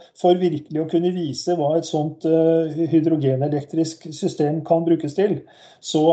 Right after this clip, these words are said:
eh, vil vi utvikle en båt spesiell for den teknologien. Eh, for, eh,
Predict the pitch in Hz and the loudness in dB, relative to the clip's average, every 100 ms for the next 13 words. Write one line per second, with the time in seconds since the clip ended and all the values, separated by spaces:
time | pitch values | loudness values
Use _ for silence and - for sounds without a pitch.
0 | 165 170 160 160 156 160 160 160 175 170 | 4 4 4 2 0 0 0 2 4 2
1 | 165 160 151 139 139 151 151 175 180 143 | 0 -4 -4 -4 -2 -4 -2 -2 0 4
2 | 156 175 - 151 180 160 185 185 165 127 | 4 2 -4 -6 -2 0 0 0 -2 -2
3 | 131 135 139 135 120 117 - _ _ _ | -6 -8 -4 -4 -6 -10 -16 _ _ _
4 | _ _ _ _ 170 156 156 156 156 175 | _ _ _ _ -6 -2 -2 -4 0 2
5 | 165 165 165 165 | 4 2 0 -4